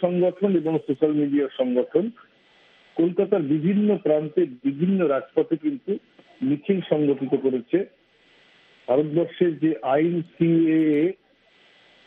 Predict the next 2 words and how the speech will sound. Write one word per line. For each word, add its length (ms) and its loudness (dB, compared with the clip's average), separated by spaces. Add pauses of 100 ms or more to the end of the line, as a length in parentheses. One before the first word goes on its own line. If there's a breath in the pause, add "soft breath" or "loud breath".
(1400)
সিটিজেনশিপ 580 -2
অ্যামেন্ডমেন্ট 540 0